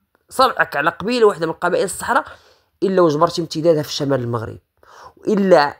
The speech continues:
جبرتي علاقته مع أساطيل المغرب بالروابط، بالظهر، بكل شيء.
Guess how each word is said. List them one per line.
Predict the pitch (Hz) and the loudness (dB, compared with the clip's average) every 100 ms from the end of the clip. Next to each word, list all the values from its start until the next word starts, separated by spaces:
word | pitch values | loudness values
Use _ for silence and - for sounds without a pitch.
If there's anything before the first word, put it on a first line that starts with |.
| - | -10
جبرتي | 147 180 170 - 160 | 0 2 2 -2 -8
علاقته | 139 156 185 - 156 | -4 0 0 0 -4
مع | 143 | -4
أساطيل | 131 147 147 180 156 | -2 -2 -2 0 0
المغرب | 135 120 110 - _ _ _ _ | -2 -2 -6 -10 _ _ _ _
بالروابط، | 143 156 147 139 143 147 151 147 147 | 0 4 6 6 6 6 2 -4 -12
بالظهر، | 135 120 120 139 151 170 | -16 -12 -8 -6 -6 -8
بكل | 175 175 285 | -10 -14 -10
شيء. | 147 127 - | -6 -6 -8